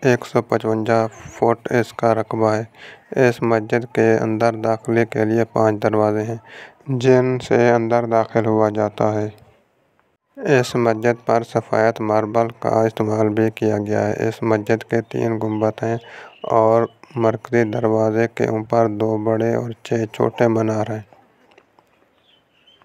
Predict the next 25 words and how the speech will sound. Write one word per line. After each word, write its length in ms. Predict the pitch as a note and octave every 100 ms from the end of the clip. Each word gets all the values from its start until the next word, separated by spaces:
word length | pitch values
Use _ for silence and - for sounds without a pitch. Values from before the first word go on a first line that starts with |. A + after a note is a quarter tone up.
| _ _ _ _ _ -
और 300 | C3 B2+ C3
मस्जिद 480 | A#2+ A#2 A#2 A#2+ A#2
का 180 | - A2+
हॉल 340 | A2 A2+ A#2+ A2
दो 180 | A2+ A2+
लंबे 380 | A#2 A#2+ A2+ A2+
मीनारों 460 | A2+ A2 A2 A#2
से 200 | A#2 - G#2+
जुड़ा 300 | A2+ A2 A2
हुआ 300 | A2 A#2 A#2
है 140 | A#2+ - - - _ D#3
और 200 | B2 A#2+
नमाज 500 | A#2 A2 A2+ A#2 A#2 A#2
गाह 220 | A#2 A#2
का 160 | -
अगला 360 | A#2+ A#2 A#2 A#2
हिस्सा 320 | A2 - A#2
भी 180 | G#2+ A2+
छः 300 | A2 A#2+ A#2
छोटे 380 | - A2+ - A#2
मीनारों 440 | A2 G#2+ G#2+ A2+
से 180 | A2 A#2
ढका 280 | G#2+ G#2 -
हुआ 280 | G#2+ G#2+ G#2+
है। 200 | A2 G#2+